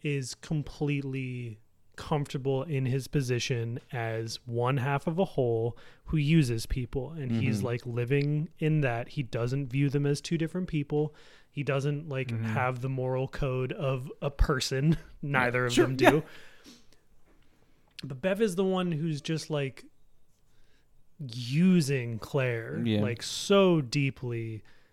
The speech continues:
Speaker 1: making her fall in love with him and, like, becoming obsessed with her the way he becomes obsessed with everything and just, like, being this
Speaker 2: Mm.
Speaker 1: sort of disgusting, like, user. He,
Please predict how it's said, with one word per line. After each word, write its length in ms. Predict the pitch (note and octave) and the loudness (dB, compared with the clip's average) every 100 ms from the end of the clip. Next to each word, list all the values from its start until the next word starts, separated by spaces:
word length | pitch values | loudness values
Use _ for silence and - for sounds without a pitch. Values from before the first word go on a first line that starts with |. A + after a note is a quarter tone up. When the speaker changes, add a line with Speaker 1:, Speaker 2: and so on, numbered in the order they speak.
| _ - _ _ | _ -20 _ _
Speaker 1:
making 680 | E3+ C#3 D3 D3+ D#3 D#3+ D3 | -2 2 4 4 4 2 0
her 160 | C3 C3+ | 0 -2
fall 300 | - C3 B2 | -2 0 0
in 100 | B2 | -2
love 200 | A#2 A2 | -4 -2
with 180 | A2+ - | -4 -4
him 360 | A#2 A2 A2 - | -6 -4 -8 -8
and, 220 | B2 A#2 | -8 -8
like, 300 | A#2 A2 A2 - D3 | -8 -8 -10 -14 -12
becoming 520 | C3 - - C#3 C3+ | -12 -8 -4 0 0
obsessed 460 | C3 A#2+ B2 A2+ - | 0 -4 -6 -8 -8
with 120 | A#2+ | -12
her 180 | A#2+ A2+ | -10 -10
the 60 | A#2 | -8
way 160 | A2+ | -8
he 100 | A2 | -8
becomes 420 | A#2+ A#2 B2 A#2 A#2 | -10 -12 -10 -10 -10
obsessed 480 | A2+ - A2+ - | -10 -8 -8 -8
with 120 | B2+ C#3+ | -10 -10
everything 680 | B2 A2+ A2 - A2 G#2+ B2+ | -10 -8 -8 -8 -10 -12 -14
and 200 | C3+ A2+ | -12 -12
just, 220 | A#2 A#2+ | -12 -12
like, 140 | A#2+ A2 F#3+ | -12 -10 -4
being 340 | F3+ A2 G#2 | 0 2 2
this 120 | G2 F#2 | 0 -2
Speaker 2:
Mm. 40 | |
Speaker 1:
sort 180 | B2 A#2 | -4 -8
of 160 | A2+ - - - - _ - _ | -12 -18 -20 -20 -20 _ -20 _
disgusting, 1120 | - - - D3+ B2 - D#3 C3+ A#2+ A#2 A#2 - - - - | -8 -6 -4 -2 -2 -4 -2 -4 -6 -10 -12 -16 -20 -20 -18
like, 380 | C#3+ B2 A#2 - - - - - - - | -10 -8 -10 -12 -20 -20 -20 -20 -20 -12
user. 440 | E3 D4 G#3+ C#3 | 2 4 4 0
He, 300 | G#2+ E3+ D3+ | -4 -6 -6